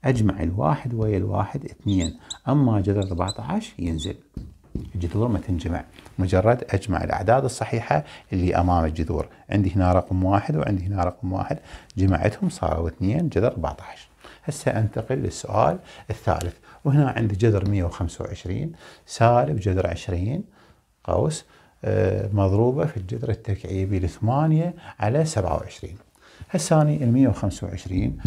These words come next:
راح أكتبها بطريقة إنه خمسة وعشرين في خمسة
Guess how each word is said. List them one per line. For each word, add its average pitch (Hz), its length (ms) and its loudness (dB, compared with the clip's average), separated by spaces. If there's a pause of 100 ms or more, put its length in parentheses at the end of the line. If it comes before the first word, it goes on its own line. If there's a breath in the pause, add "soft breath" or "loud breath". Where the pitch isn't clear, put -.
(180 loud breath)
راح - 240 0
أكتبها 95 360 0
بطريقة 104 680 0 (260 loud breath)
إنه 95 320 2
خمسة - 800 0
وعشرين 107 960 0 (260 loud breath)
في 147 320 0
خمسة 76 400 -2